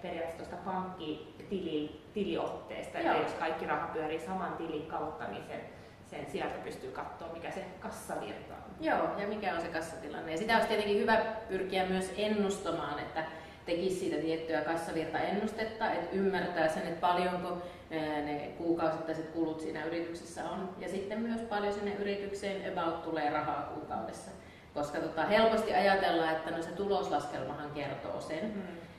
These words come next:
Speaker 2: Et se, että paljonko vaikka tässä kuussa mä tein voittoa, niin sehän on se mun kassa.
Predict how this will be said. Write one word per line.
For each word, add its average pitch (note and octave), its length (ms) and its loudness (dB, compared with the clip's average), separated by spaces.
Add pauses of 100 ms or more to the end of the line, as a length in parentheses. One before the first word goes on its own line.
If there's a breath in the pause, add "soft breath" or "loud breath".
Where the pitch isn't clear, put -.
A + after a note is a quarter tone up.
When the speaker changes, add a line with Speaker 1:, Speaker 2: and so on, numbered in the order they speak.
(120)
Speaker 2:
Et D3 160 -2
se, E3+ 180 2
että E3 160 2
paljonko F3 640 2 (260)
vaikka D3+ 220 -2
tässä F#3 280 4
kuussa D#3+ 320 -2
mä D#3 120 -2
tein D#3+ 280 0
voittoa, D#3+ 440 2
niin D3+ 160 -4
sehän F#3+ 340 -2
on D3+ 60 -4
se D#3 120 -6 (200)
mun D3+ 260 -8
kassa. - 400 -6